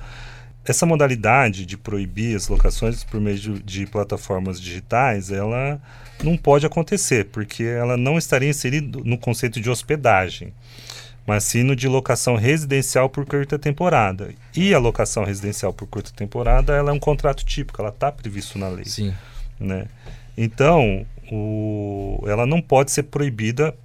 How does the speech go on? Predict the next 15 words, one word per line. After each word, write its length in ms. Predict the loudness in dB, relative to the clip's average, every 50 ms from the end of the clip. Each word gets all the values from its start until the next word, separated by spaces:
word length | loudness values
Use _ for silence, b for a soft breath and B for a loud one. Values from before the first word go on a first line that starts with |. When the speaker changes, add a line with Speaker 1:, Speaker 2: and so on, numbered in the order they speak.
| -12 -6
Speaker 1:
na 200 | -2 0 0 0
convenção. 680 | 0 -2 -2 -2 0 0 -2 -2 -2 -2 -2 -2 -2 -6 -12 -18 -20 -20 -20 B B B B B B B B B B B B -6
E 160 | -2 2 4
é 120 | 6 6
o 100 | 6 4
condomínio 720 | 2 2 4 4 4 6 4 4 6 6 6 6 4 4
que 120 | 2 0 -2
deveria 500 | -2 0 0 2 0 0 0 2 0 0
adotar 360 | 0 0 -2 -2 -2 -2 0
mecanismos 720 | -2 -2 -2 0 2 2 4 4 2 2 2 0 0 0
para 220 | 2 2 2 2
garantir 460 | 2 2 2 2 0 -2 -2 -2 -2 -2
a 60 | -2
segurança, 760 | -2 -4 -6 -4 -2 0 0 0 -2 -2 -6 -8 -10 -12 -14 -20 -20 -20 -20 -20 -14 -12
né, 80 | -12